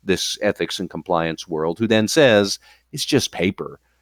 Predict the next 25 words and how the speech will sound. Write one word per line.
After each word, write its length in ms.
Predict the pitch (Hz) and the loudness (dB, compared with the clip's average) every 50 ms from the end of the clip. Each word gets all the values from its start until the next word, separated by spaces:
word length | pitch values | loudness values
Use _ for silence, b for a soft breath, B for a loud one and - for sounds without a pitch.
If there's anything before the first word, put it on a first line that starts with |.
| _ _ _ _ _ _ _ _ _ | _ _ _ _ _ _ _ _ _
I 160 | - 120 143 | 0 0 0
can 220 | 185 - 196 180 160 | 2 2 2 2 2
see 260 | - - 190 185 160 | 4 4 6 6 6
why 220 | 135 127 117 123 | 6 4 4 4
some 280 | 127 - - 131 123 123 | 2 2 0 0 0 0
people 300 | - 120 113 - 117 110 | -2 -4 -4 -2 -2 0
would 180 | 104 110 101 98 | 0 -2 -2 0
be 140 | 107 104 | 0 0
annoyed 320 | 98 98 95 95 101 101 92 | 0 0 0 0 0 0 0
about 320 | 87 76 80 73 71 - | 0 0 -2 -2 -2 -6
that. 340 | - 76 73 69 69 - - - | -10 -12 -12 -14 -16 -16 -10 -4
And 260 | 98 95 95 95 101 | -2 0 0 2 2
never 240 | 117 143 147 139 117 | 2 2 4 4 4
mind 340 | 107 110 113 113 107 104 92 | 4 4 4 4 4 4 4
that 100 | 98 95 | 4 4
I've 180 | 95 95 92 98 | 4 2 2 2
got 200 | 101 92 - - | 0 0 0 0
various 680 | 87 104 123 143 131 113 95 87 82 - - - - - _ - _ _ - | 2 2 4 4 4 4 2 0 0 -4 -8 -10 -10 -12 _ -20 _ _ -2
issues 520 | 120 120 - - - 98 92 90 87 - | -2 -2 -2 -2 -4 -4 -4 -4 -4 -6
and 140 | 98 87 78 | -10 -12 -12
concerns 560 | - 87 82 - - 101 95 90 90 87 - | -12 -14 -8 -4 -2 0 0 0 -2 -2 -4
about 320 | 87 78 82 82 82 76 - b b b b b b b _ | -4 -2 0 0 0 -2 -6 b b b b b b b _
how 420 | - - - 107 110 113 113 110 | -8 -4 0 2 2 4 4 4
we're 180 | 101 98 95 90 | 4 2 2 0
treating 600 | - - - 139 127 113 104 98 92 90 87 | 0 0 2 2 4 4 2 2 0 -2 -4